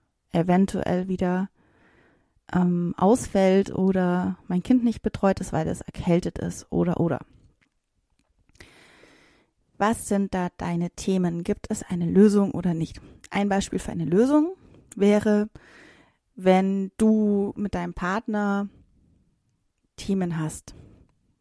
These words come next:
Du bist zum Beispiel genervt, weil er weniger Verantwortung übernimmt, als du es dir wünschen würdest. Dann wäre es eine Lösung,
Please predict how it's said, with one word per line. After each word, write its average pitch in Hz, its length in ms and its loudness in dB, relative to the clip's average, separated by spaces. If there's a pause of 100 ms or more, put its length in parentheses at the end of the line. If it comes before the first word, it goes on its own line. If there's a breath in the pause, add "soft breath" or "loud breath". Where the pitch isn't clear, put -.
Du - 80 -10
bist 190 220 -6
zum 180 100 -6
Beispiel 160 300 -4
genervt, 165 420 -2
weil - 160 -4
er 170 400 -2
weniger 190 340 -2
Verantwortung 190 600 -4 (380)
übernimmt, 190 420 0
als 175 140 -4
du 208 100 -6
es 180 120 -10
dir 175 160 -6
wünschen 175 340 -2
würdest. - 420 -8 (960 soft breath)
Dann 165 200 -2
wäre 160 200 -2
es - 100 -10
eine 143 160 -8
Lösung, 233 760 4